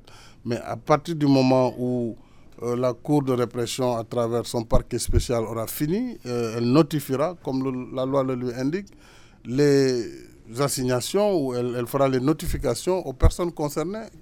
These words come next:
qui auront également le temps, un mois, pour justifier. Cela se fera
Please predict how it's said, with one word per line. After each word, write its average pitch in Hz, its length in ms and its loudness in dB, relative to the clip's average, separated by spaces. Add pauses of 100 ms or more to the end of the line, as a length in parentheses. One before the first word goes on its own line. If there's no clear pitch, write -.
(120)
qui 190 120 -6
auront 165 280 6
également 143 400 2
le 151 140 0
temps, 220 360 0
un 175 120 4
mois, 220 320 2 (520)
pour 151 120 -2
justifier. 170 600 -4 (420)
Cela 214 400 2
se 202 220 -2
fera 185 400 2